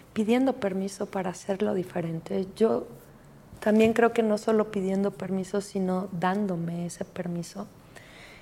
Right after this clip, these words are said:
y con culpa. Cuando yo les digo a mis pacientes, yo me viví con culpa todo ese año de la, de, que estuve primero los seis meses de la teoría de terapia sistémica y,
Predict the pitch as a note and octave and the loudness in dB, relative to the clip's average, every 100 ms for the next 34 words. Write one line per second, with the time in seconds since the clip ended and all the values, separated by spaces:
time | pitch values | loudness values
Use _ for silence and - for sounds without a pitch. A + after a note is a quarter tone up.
0 | - - - G#3+ A3+ A3 A#3 A3+ B3+ A3+ | -20 -20 -4 2 4 6 4 4 4 4
1 | - - - - - - - - - - | 2 -8 -16 -20 -20 -20 -20 -20 -20 -20
2 | - - - - - - - - - - | -20 -20 -20 -20 -20 -20 -20 -20 -20 -2
3 | G#3+ G#3 G#3 G#3+ G#3 G#3 G3+ G#3 - A3+ | 4 4 6 6 6 8 6 4 0 0
4 | A3 G#3+ G#3+ G#3+ G#3+ A3 - - A3+ C4+ | 2 2 2 2 2 0 -2 -2 2 6
5 | A#3+ A#3 B3 F#3+ F#3 G3+ G#3 F#3+ G3+ G3 | 8 8 8 6 4 4 2 4 2 4
6 | G3+ F#3 E3+ G3+ F#3+ F3+ G3+ F#3 F#3 F3 | 4 4 4 4 4 2 2 2 2 0
7 | E3+ - - - - - - - - - | 0 -4 -6 -10 -20 -20 -20 -20 -20 -12
8 | G3+ F#3 G#3 G3 G3 - G#3+ F#3+ F#3+ F#3 | -8 -6 -6 -4 -4 -4 -2 0 2 0
9 | - - - G3+ G3 G3 F#3 - G3 F#3+ | -4 -8 -2 2 4 4 2 4 4 4
10 | F#3+ F#3 F#3+ F3+ F3 E3+ F#3 F3 F#3 F3+ | 2 2 0 2 2 2 0 2 4 2
11 | F3 - - F#3 F3+ F#3 F#3 F#3 G3 F#3+ | 0 -4 -10 -4 -2 0 0 2 2 2
12 | F#3 - F#3 F#3 F3+ F#3+ F3 | -2 0 0 0 2 2 2